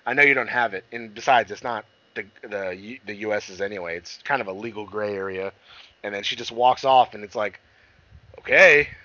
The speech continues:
And, uh, I guess I found out – that she used to be in shield. She used to be a love interest of Nick Fury.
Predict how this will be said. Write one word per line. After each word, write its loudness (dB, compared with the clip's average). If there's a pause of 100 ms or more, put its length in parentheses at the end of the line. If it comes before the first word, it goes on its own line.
(180)
And, 2
uh, 2
I -2
guess 4
I 4
found 2
out – 0 (640)
that 0
she -6
used -2
to -16
be -12
in -12
shield. -2
She -8
used -10
to -18
be -4
a -2
love -6
interest -10
of -8
Nick -6
Fury. -4